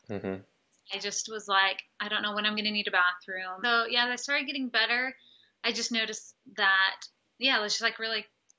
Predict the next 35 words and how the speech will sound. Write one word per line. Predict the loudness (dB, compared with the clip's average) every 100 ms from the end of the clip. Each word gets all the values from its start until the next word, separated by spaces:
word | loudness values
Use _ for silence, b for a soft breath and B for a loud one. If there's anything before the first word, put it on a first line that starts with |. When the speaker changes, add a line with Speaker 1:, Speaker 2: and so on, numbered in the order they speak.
| -16
Speaker 2:
consistent | -16 -14 -14 -10 -8 -4
bowel | 0 0 0
movements. | -6 -6 -8 -8 -8 0
Like, | 2 2
Speaker 1:
Mm-hmm. | -2 -6 _ _ _ _ _ _ _ _ _
Speaker 2:
they | -4
started | 2 4 4 2
to | 0
get | 0 0
more | -2 -2
formed | -4 -6 -2 4 4 2 -2
and | -6 -6
just | -4 -2 -2 -4 -10 _ _ _ -4
regular, | 0 2 0 0 4 6 6 6
Speaker 1:
Mm. | 4 2
Speaker 2:
and | 2 0 -4 -8 _ _ _ -10
to | -6
the | -2
point | 2 4
where, | 6 6 4
like, | 4 2 2 _ -12 -2
I | 0
wasn't | -2 -6
thinking | -12 -12 -6 0
about | 4 4
it | 2
all | -4 -2
day, | 4 4
Speaker 1:
Yeah. |
Speaker 2:
like, | 4 0 -6
nervous | -12 _ _ -14
to | -10
go | -6 -6
places. | -4 -4 -4 -2 0 0 -2 -8 -12 -2
But | 4 4